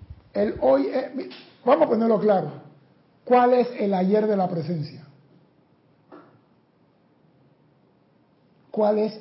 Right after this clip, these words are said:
el ayer del, del gran sol central? ¿Cuál es el ayer de Helios y Vesta?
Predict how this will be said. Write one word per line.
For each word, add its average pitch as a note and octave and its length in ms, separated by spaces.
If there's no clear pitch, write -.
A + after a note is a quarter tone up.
el E3 180
ayer F3+ 460
del, D#3 400
del D3+ 180
gran F3 200
sol F3 220
central? D3 440
¿Cuál A#3+ 280
es B3+ 220
el G#3 160
ayer A3 340
de A3+ 120
Helios B3+ 420
y A3+ 120
Vesta? B3+ 500